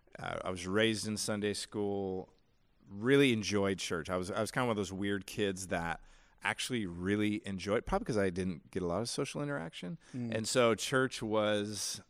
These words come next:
Speaker 1: um, awesome, and I loved it. And I was the nerdy homeschool kid that you wanted on your Bible trivia team.
Speaker 2: Yes.
Speaker 1: Because I, yeah, just really enjoyed it. Uh, but came to faith young. Wa-, and was raised in what you would probably call just a normal American evangelical church,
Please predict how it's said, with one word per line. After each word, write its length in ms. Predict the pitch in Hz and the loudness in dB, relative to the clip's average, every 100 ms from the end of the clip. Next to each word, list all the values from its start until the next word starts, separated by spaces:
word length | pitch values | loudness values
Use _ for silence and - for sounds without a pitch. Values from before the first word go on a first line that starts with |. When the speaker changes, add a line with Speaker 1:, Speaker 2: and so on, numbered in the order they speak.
| - | -6
Speaker 1:
um, 580 | 101 92 90 90 90 82 _ _ 98 | -4 -4 -4 -6 -8 -10 _ _ -2
awesome, 440 | 98 - 82 78 | 0 0 -4 -6
and 120 | 85 | -4
I 60 | 80 | -4
loved 280 | 85 90 113 | -2 -2 2
it. 140 | 113 | 0
And 80 | 95 | 0
I 120 | 90 | -2
was 220 | 90 87 90 | -2 -2 -4
the 360 | 90 85 85 - - _ _ - | -2 -2 -4 -8 -20 _ _ -12
nerdy 320 | 95 95 95 92 | -4 -2 0 -2
homeschool 520 | 98 95 - - 92 | -2 -4 -4 -2 -2
kid 300 | - 92 85 | 0 0 0
that 180 | 85 80 | -2 -4
you 140 | 85 | -6
wanted 300 | 87 85 87 | -6 -4 -4
on 120 | 85 85 | -4 -6
your 100 | 80 | -6
Bible 260 | 87 82 | -6 -6
trivia 360 | 82 85 80 78 | -6 -6 -6 -8
team. 360 | - 78 78 85 _ _ - | -8 -10 -10 -14 _ _ -14
Speaker 2:
Yes. 180 | 92 90 | -12 -10
Speaker 1:
Because 480 | 82 - 78 73 | -10 -6 -6 -6
I, 340 | 64 85 85 73 - _ - - - _ - | -6 -4 -4 -8 -14 _ -20 -20 -20 _ -20
yeah, 160 | - 80 | -14 -12
just 200 | 82 80 | -12 -12
really 160 | 78 | -10
enjoyed 320 | 78 76 78 76 | -10 -8 -8 -8
it. 160 | 71 - _ - - | -10 -12 _ -20 -10
Uh, 220 | - 95 | -2 -2
but 160 | 95 113 | 0 -2
came 200 | - 151 | 2 2
to 60 | 139 | 2
faith 360 | - 139 - | 4 4 4
young. 600 | 117 131 147 160 165 175 165 _ | 2 6 6 4 -2 -6 -12 _
Wa-, 140 | - 107 | -6 -2
and 180 | 110 113 | 0 -2
was 160 | 120 | 0
raised 300 | 120 170 185 | 4 4 4
in 80 | 170 | 2
what 120 | 131 | 2
you 100 | 120 | 2
would 100 | 107 | 0
probably 240 | 147 151 151 | 2 2 2
call 260 | 120 110 | 4 4
just 220 | 104 104 | 4 -2
a 40 | 110 | -2
normal 600 | 92 95 110 120 127 123 | -2 0 2 6 8 6
American 720 | 101 101 101 104 - 107 98 | 4 0 2 2 0 -4 -4
evangelical 720 | 90 92 90 98 95 92 85 | -6 -8 -6 -2 0 -2 -6
church, 560 | 80 - 80 80 - - | -8 -6 -6 -6 -10 -12